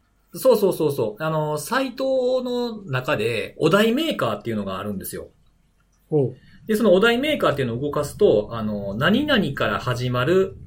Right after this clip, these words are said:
Speaker 1: こんな言葉みたいな、お、お題として出るんですよ。例えば、あーから始まる優しい言葉とか。
Speaker 2: ほう。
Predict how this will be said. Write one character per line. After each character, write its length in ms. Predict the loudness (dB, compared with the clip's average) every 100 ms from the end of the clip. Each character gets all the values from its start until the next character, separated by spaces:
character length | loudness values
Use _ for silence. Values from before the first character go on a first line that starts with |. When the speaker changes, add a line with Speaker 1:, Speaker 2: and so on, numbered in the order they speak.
| -4
Speaker 1:
こ 160 | 2
ん 120 | 4 4
な 120 | 2
言 120 | 2 2
葉 200 | 0 -2 -8
み 80 | -8
た 120 | -8
い 40 |
な、 140 | -8 -14 -18 -18 -18 -20 -20 -20 -12 -8 -8 -8 -10
お、 220 | -4 2 6
お 40 |
題 120 | 6
と 60 | 6
し 100 | -2
て 60 |
出 60 | -6
る 100 | -6
ん 60 | -6
で 60 |
す 100 | -12
よ。 80 | -14 -16 -20 -20 -20 -20 -6
例 240 | 0 6 6
え 20 |
ば、 280 | 6 2 0 -12 0
あ 220 | 4 4
ー 60 | 4
か 120 | 2
ら 120 | 2
始 300 | 2 -2 0
ま 120 | 2
る 120 | 2
優 100 | 2
し 380 | 2 0 -2 -6
い 40 | -8
言 260 | -8 -8
葉 220 | -6 -8 -12
と 80 | -18
か。 220 | -18 -20 _ _
Speaker 2:
ほ 260 | -4 -2
う。 40 | -4